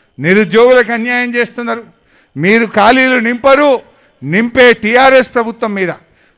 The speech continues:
నిరుద్యోగులకు అన్యాయం చేసే విధంగా ఇవాళ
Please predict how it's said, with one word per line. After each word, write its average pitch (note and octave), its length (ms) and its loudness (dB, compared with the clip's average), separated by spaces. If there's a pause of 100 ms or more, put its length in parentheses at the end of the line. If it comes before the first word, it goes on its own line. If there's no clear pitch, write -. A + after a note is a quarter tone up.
నిరుద్యోగులకు B3+ 840 2
అన్యాయం C4 440 -4
చేసే A#3 320 -4
విధంగా G3 320 -8 (500)
ఇవాళ F3+ 220 -2